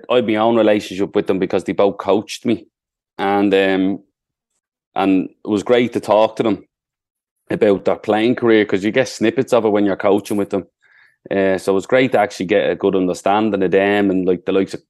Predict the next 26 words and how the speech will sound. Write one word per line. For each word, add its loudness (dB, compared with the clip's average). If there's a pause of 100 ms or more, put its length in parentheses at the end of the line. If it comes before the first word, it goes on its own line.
(120)
Cuzzo 0
was 0
a -4
centre -4
back, -2
like, -4
you -6
know, -2
and -4
I'm -4
like, -8
<laughs> -14
"What?" -2 (580)
He 0
started 2
as 0
a -8
centre -2
back. -2
I 0
was -6
thinking, -6
"No -2
way, 0
Cuzzo." -2
Like, 0